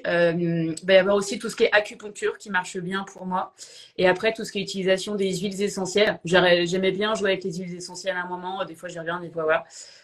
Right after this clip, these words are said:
Euh, il y a les fleurs de bac aussi. <laughs> J'annonce la C B D, je sais pas si c'est légal ou non, <laughs> on s'en fout.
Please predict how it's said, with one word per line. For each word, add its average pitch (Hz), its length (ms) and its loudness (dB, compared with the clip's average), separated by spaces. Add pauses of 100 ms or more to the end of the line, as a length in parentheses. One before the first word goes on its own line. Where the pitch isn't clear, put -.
(160)
Euh, 165 140 8
il 170 60 8
y 175 40 6
a - 20 6
les 170 100 6
fleurs 208 280 4
de 196 80 4
bac 196 260 4
aussi. 208 560 -4 (340)
<laughs> - 200 -2
J'annonce 196 400 4
la 208 100 4
C 208 160 0
B 202 160 2
D, 208 160 4
je 196 80 -10
sais 190 140 -2
pas 185 100 -6
si 190 180 -6
c'est 170 120 0
légal 190 320 4
ou - 20 -4
non, - 240 -6
<laughs> 208 100 -2
on 190 40 -10
s'en - 160 -6
fout. - 320 -6